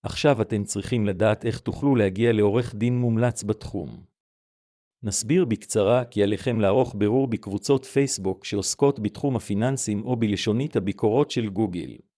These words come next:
שם יש מידע מהימן שיכוון אתכם לעורך הדין שיעשה לכם סדר.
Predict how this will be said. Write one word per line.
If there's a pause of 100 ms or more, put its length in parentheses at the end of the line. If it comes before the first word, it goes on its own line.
(800)
שם
יש
מידע
מהימן
שיכוון
אתכם
לעורך
הדין
שיעשה
לכם
סדר.